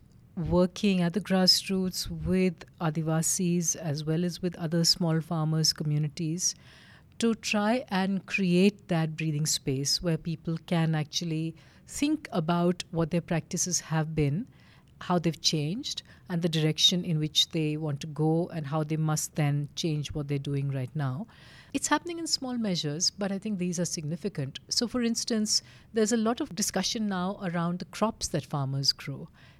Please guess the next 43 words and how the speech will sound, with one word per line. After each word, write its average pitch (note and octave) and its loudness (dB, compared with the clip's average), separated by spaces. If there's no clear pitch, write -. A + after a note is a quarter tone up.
The, G3+ -4
the G#3+ -6
older A#3 6
crops - -2
were F#3 4
varieties F3 0
that F3 -2
were F#3 -2
more E3 2
hardy. D#3 0
They E3+ -6
could, E3 -6
you F3+ -6
know, F#3+ -4
tolerate E3+ 2
drought D3 0
much E3+ -2
better. D#3+ -2
They G3 4
weren't A3+ 4
as F3+ 4
high E3 4
yielding F#3 0
as F#3 2
the F3+ 0
new F3+ 6
hybrids, F3 2
but F3 -6
then E3 0
the E3 2
new F#3+ 2
hybrids F#3+ 0
need E3+ 0
a E3 -2
lot D3+ -2
of D#3 -6
money G3+ 2
because E3+ -2
you E3 -2
have D#3 -12
to, E3 -2
you F3 -2
know, D3+ 0